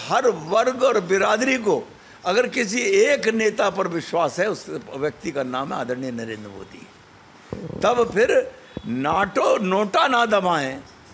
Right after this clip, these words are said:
और एक बार बिना नोटा दबाए हुए और भाजपा का विश्वास अर्जित करें। निश्चित तौर पर नरेंद्र मोदी जी के नेतृत्व में झारखंड की समस्याओं का समाधान भाजपा करेगी और झारखंड की स्थापना भी अटल बिहारी वाजपेयी जी ने की थी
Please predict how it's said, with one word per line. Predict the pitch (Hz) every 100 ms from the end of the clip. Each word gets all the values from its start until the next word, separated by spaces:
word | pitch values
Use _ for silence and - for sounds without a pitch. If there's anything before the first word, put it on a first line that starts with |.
| - - -
और | 190
एक | 190 - 196 269 240
बार | 226 220 208
बिना | 185 175 185
नोटा | 175 170 165 160
दबाए | 139 135 131
हुए | 117 131 214 269 - - - - -
और | 175
भाजपा | 147 123 160 165 - 208
का | 196 165
विश्वास | 151 - 147 123
अर्जित | 139 139 160
करें। | - 175 254 262 - - -
निश्चित | 156 - - - -
तौर | 175 160
पर | 117 139 131 131 - - -
नरेंद्र | 123 156 247 247
मोदी | 240 214 202 202
जी | 190
के | 175 185
नेतृत्व | 160 156 156 123 165
में | 214 254 - - -
झारखंड | 139 170 143 247
की | 233 196
समस्याओं | 170 165 - 175
का | 180 151
समाधान | 151 151 147 151 208
भाजपा | 139 131 - 147 135
करेगी | 127 139 175 240 285 - - - - -
और | 214
झारखंड | 151 135 190 202 165 226 233
की | 214 254
स्थापना | - 208 277 277 285
भी | 269
अटल | 233 233
बिहारी | 220 208 220
वाजपेयी | 196 185 202 185
जी | 180
ने | 175
की | 160 151 139
थी | 170 262